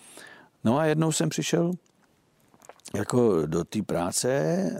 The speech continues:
nějak jako, že tam si něco vemu a tohle, on tam byl ten generál. Koukal na mě a říkal, "Tak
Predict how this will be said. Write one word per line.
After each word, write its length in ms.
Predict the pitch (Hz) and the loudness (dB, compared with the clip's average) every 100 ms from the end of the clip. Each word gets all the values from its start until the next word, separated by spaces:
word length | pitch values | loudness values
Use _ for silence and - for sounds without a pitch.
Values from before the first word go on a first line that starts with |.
| - | -4
nějak 280 | 101 110 107 | -2 -2 -2
jako, 240 | 107 110 | -4 -2
že 120 | 104 | -4
tam 280 | 101 107 92 85 | -2 -2 -2 -4
si 180 | - | -6
něco 280 | 95 92 - | -4 -4 -2
vemu 300 | 85 101 139 | 0 2 2
a 80 | 127 | 0
tohle, 280 | - 123 117 | -2 0 0
on 160 | 98 | -2
tam 160 | 101 92 | -4 -2
byl 120 | 87 | -2
ten 180 | 95 98 | -2 0
generál. 540 | 87 85 117 127 135 151 _ _ - - - - - - - - _ | 2 2 0 0 -4 -8 _ _ -20 -20 -20 -20 -20 -20 -20 -20 _
Koukal 340 | - 110 - 90 | -10 -4 -2 -2
na 80 | 92 | 0
mě 140 | 98 | -2
a 40 | |
říkal, 340 | 104 104 101 95 | -2 0 2 2
"Tak 460 | 117 110 - - | 2 0 -8 -16